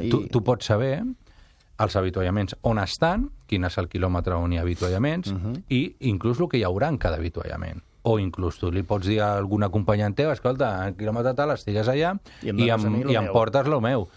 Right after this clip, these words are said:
Speaker 1: Val,
Speaker 2: Però
Speaker 1: val, val.
Speaker 2: tenir una miqueta de planificació.
Speaker 1: Val,
Speaker 2: Clar,
Speaker 1: val,
Speaker 2: si
Speaker 1: val.
Speaker 2: anem a fer una prova d'una hora, això no cal.
Speaker 1: No.
Speaker 2: No cal. Però
Speaker 1: Però
Speaker 2: clar,
Speaker 1: quatre horetes o tres horetes,
Speaker 2: no, home,
Speaker 1: ja.
Speaker 2: dos horetes, eh, tres horetes, quatre horetes, nou horetes. L'altre dia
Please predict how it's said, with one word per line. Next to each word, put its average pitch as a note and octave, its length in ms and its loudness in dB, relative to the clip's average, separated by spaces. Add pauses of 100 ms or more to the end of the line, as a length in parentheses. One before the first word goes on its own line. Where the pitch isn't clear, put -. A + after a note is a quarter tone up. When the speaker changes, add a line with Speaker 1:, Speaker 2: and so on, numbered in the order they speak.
(220)
Speaker 1:
Val, - 160 -4
Speaker 2:
Però G#2+ 160 2
Speaker 1:
val, - 20 -2
val. G2 160 2
Speaker 2:
tenir D3+ 320 0
una G2+ 240 0
miqueta F#2+ 400 0
de C3+ 140 -2
planificació. G2 520 -4
Speaker 1:
Val, B2 100 0
Speaker 2:
Clar, C3 120 2
Speaker 1:
val, C3 60 0
Speaker 2:
si - 80 -8
Speaker 1:
val. G2+ 100 -4
Speaker 2:
anem D3 140 -2
a - 20 0
fer E3+ 140 -2
una C3 160 -2
prova F#2 240 -2
d'una F2 240 -4
hora, - 240 -14 (240)
això - 180 -6
no D#3 80 -2
cal. - 240 -12 (140)
Speaker 1:
No. D2+ 300 -10
Speaker 2:
No F2 140 -8
cal. D2+ 200 -14 (340)
Però G#2 80 -4
Speaker 1:
Però A2 40 -2
Speaker 2:
clar, A#2+ 180 2
Speaker 1:
quatre C3+ 240 0
horetes C#3+ 420 0
o C3+ 80 -2
tres A#2+ 180 -4
horetes, A#2+ 280 -2
Speaker 2:
no, F2 60 2
home, A2 80 0
Speaker 1:
ja. G2+ 200 0
Speaker 2:
dos F#2 300 0
horetes, A#2+ 720 2
eh, G#2+ 180 2
tres G#2+ 240 -2
horetes, A#2 320 2
quatre A2 240 2
horetes, A#2 280 2
nou A2 360 2
horetes. B2 320 0
L'altre A2 260 0
dia A#2 300 0